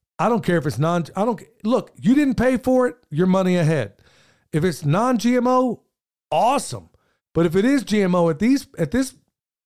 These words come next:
day and age, man, I'd go with whatever you can get. But honestly, there are sources out there. Chipotle is one of 'em. Um, there's other ones out there too. There's a lot of, like, these bakers I'm talking about.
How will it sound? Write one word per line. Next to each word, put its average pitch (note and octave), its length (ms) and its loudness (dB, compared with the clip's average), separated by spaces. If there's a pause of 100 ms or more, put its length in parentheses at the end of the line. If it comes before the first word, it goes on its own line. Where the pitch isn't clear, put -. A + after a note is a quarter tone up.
(300)
day F3 200 0
and D#3 100 -2
age, D3+ 320 -4
man, D#3 320 -4
I'd A#3+ 240 -4
go G3 160 0
with D#3 100 -2
whatever D#3 300 -2
you D3 140 -2
can A#2+ 180 -6
get. D#3+ 420 -2 (400)
But F3 140 0
honestly, A3 460 -2
there F#3+ 280 -4
are A3 200 0
sources F#3+ 480 -4
out G3 240 -2
there. C#3+ 340 -4 (400)
Chipotle F#3+ 480 0
is D#3 100 0
one E3 200 0
of F3+ 100 -2
'em. G3+ 160 -4 (460)
Um, D#3+ 380 0
there's F#3+ 240 0
other A#3 180 0
ones G#3 160 -2
out G3+ 160 0
there G3 140 0
too. G3 240 -2
There's D#3 200 -4
a F#3+ 60 -2
lot F#3 260 0
of, D#3 200 -6 (320)
like, D#3 160 -4
these D#3 160 -2
bakers F3 420 -2
I'm B2+ 100 -4
talking B2+ 360 -4
about. G#2 280 -8